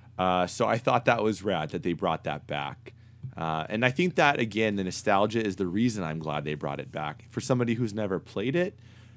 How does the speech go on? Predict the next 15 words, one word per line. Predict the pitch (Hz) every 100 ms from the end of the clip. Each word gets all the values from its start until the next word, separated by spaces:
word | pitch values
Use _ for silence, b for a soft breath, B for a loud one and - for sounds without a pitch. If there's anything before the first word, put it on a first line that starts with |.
| b
will | - 107
they | 117
have | 120
interest | 117 123 131 123
in | 117
starting | 104 - 101 104
at | 104 98 -
red, | - 98 104 101
blue, | 101 104
or |
yellow? | 95 90 110 143 151 156
I | 113
don't | 110 95
know. | 98 110 117 131 - b b b b -
But | 113 113 101 85 85